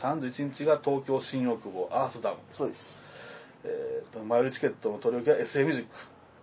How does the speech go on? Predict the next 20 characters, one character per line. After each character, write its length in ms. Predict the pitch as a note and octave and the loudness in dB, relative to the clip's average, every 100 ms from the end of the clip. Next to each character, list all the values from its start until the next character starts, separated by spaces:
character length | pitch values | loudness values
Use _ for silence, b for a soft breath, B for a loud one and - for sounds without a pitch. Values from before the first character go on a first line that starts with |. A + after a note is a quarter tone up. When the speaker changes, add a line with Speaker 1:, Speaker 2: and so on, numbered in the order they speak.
| - | -20
Speaker 2:
そ 160 | - - | -4 -4
う 40 | |
で 40 | D3+ | -4
す 60 | |
ね。 260 | - G2+ - - - - - | -6 -14 -14 -20 -20 -20 -12
Speaker 1:
の 80 | A2 | -8
方 180 | A2 - | -6 -6
で 100 | G2+ | -6
ね、 160 | C3+ - | -10 -10
え 260 | A2 G#2 G2 | -4 -2 -2
ー 160 | - - | -6 -8
と、 600 | F#2 F2 E2+ E2+ - E2+ | -6 -4 -6 -6 -6 -6
前 120 | A#2 | 0
売 60 | C#3+ | 0
り 60 | |
三 240 | C3+ A2+ G#2+ | 0 -4 -2
千 160 | A#2 | 0
五 80 | C3 | 0
百 160 | E3+ E3+ | 2 6
円、 120 | A#2+ | 4